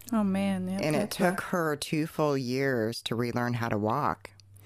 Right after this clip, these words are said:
Speaker 2: And this is before she was, she was just modeling. You know, nobody
Speaker 1: Before she had her show.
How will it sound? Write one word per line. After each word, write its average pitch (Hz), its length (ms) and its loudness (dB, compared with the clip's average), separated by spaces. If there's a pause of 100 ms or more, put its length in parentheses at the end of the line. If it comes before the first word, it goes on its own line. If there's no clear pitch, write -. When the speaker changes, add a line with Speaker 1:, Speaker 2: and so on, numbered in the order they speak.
(360)
Speaker 2:
And 131 180 0
this 143 200 -4
is 139 160 -6
before 131 420 0
she 123 220 -2
was, 113 560 -2 (500)
she - 180 -4
was 131 140 -2
just - 200 -6
modeling. 117 680 0 (160)
You 127 140 0
know, 113 120 0
nobody 113 640 0 (580)
Speaker 1:
Before - 280 0
she 202 160 -2
had 190 200 -2
her 180 100 -4
show. 185 280 -6